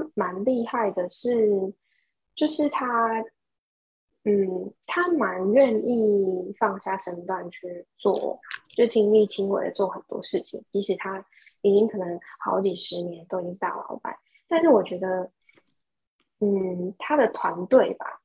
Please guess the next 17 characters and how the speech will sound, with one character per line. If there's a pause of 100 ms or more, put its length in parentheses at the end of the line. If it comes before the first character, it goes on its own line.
(260)
就
是
他
很
愿
意
放
手，
让
他
的
团
队 (280)
去
各
司
其